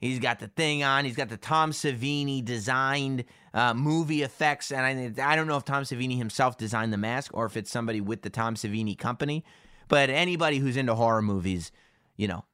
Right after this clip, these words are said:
I, I say the name Tom Savini and you know exactly what I'm talking about. But we see this new incarnation, Wowie Zowie,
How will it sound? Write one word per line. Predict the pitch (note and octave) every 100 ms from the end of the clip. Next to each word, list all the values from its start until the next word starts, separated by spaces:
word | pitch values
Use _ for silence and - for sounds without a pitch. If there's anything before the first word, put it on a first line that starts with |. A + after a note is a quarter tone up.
| _ _
I, | A#2+ C3 B2+ G#2+
I | A2+ B2+ G#2+
say | - C3+
the | A#2
name | A2+ A2
Tom | G2 A2 G#2+
Savini | F#2+ F#2 G2+ F#2+ G2
and | G2
you | G2
know | G2 F#2
exactly | F2+ G#2 G2+ - G2+
what | F#2+
I'm | F#2
talking | G2+ F#2 F2
about. | E2 - - _ - _ _ _ _ _ _ -
But | C3
we | B2
see | A2 - D#3+ F#3 A2+ F2 F#2+ - _ _ _ A#2
this | C3+ -
new | A#2 C3 D3+ D#3+ D#3+
incarnation, | C#3 D3 C3+ C#3 C3 B2+ B2 A2+ G2
Wowie | G2+ C3+ D#3+ E3+ D3+ B2 G#2
Zowie, | F#2+ C3+ E3+ D#3 B2 F#2 C2+